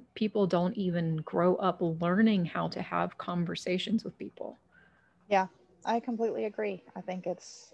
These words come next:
Speaker 2: a huge issue. And the pandemic's only worsened the
Speaker 1: Mm-hmm.
Speaker 2: situation because now we're forced to do everything on phones or on Zoom or online in some format.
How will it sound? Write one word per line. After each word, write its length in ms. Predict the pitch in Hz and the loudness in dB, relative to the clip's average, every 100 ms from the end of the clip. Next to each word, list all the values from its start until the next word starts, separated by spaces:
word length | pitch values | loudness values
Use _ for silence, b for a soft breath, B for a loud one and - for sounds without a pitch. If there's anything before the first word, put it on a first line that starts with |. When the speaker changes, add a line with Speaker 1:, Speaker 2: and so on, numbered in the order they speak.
| - | -10
Speaker 2:
a 80 | |
huge 300 | 190 208 - - _ | -4 -4 -6 -12 _
issue. 280 | 190 - 190 - B B | -6 -4 -6 -6 B B
And 100 | - | 2
the 100 | 226 - - | 4 2 0
pandemic's 440 | 214 214 208 - | 4 6 4 4
only 720 | - 208 214 208 202 196 180 175 | 4 4 4 0 0 0 0 0
worsened 720 | 165 170 - 190 165 160 165 - - | 2 2 2 -2 -2 -4 -10 -18 -2
the 60 | - 160 | 4 6
Speaker 1:
Mm-hmm. 100 | 175 | 6
Speaker 2:
situation 760 | 170 190 156 147 - 160 156 165 b b b b - | 4 2 2 0 0 -4 -6 -10 b b b b 0
because 680 | 175 - 170 165 160 - - | 2 6 8 8 4 -2 -6
now 800 | 175 160 160 175 165 165 160 170 - | 2 6 8 10 8 6 2 -4 -8
we're 300 | 175 170 156 | 2 4 6
forced 500 | - 190 208 - - | 8 8 8 4 0
to 80 | |
do 240 | 180 160 160 | 4 6 6
everything 760 | 170 165 165 - 156 156 160 160 B B B B - | 6 4 2 0 0 0 -4 -10 B B B B 2
on 420 | 165 156 151 151 - | 6 8 6 0 4
phones 440 | 170 160 156 165 170 | 6 8 6 2 2
or 120 | - | 6
on 240 | 160 160 | 6 4
Zoom 480 | 160 160 151 160 175 - | 4 2 4 0 -6 -2
or 360 | 156 143 147 - | 0 0 0 2
online 480 | 160 156 151 151 | 4 8 6 6
in 120 | 151 151 | 2 0
some 240 | 175 196 | 2 2
format. 420 | 180 160 240 170 | 4 4 8 6